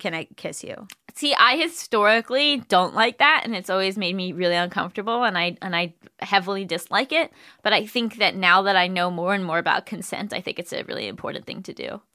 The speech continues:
Speaker 1: Yeah, I, I think it's more so in the,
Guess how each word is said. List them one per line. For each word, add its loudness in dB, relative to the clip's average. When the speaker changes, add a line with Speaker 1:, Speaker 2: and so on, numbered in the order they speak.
Speaker 1:
Yeah, 4
I, 4
I 4
think -6
it's -4
more 0
so 2
in -2
the, 4